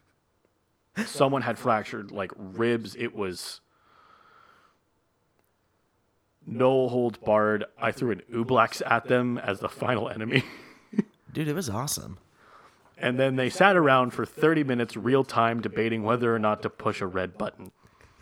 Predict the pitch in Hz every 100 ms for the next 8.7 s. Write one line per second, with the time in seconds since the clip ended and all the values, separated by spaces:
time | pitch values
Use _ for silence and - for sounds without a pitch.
0 | - - - - _ - - 143 - -
1 | _ - - - - - - - - _
2 | _ - 123 113 120 127 110 143 127 131
3 | 139 147 139 - - - - - - -
4 | - - - - _ _ _ _ - -
5 | _ - 127 135 113 - 120 113 - -
6 | 107 - 98 - 95 95 - 98 95 95
7 | 92 - 101 104 107 98 98 92 87 -
8 | 95 92 113 101 101 95 101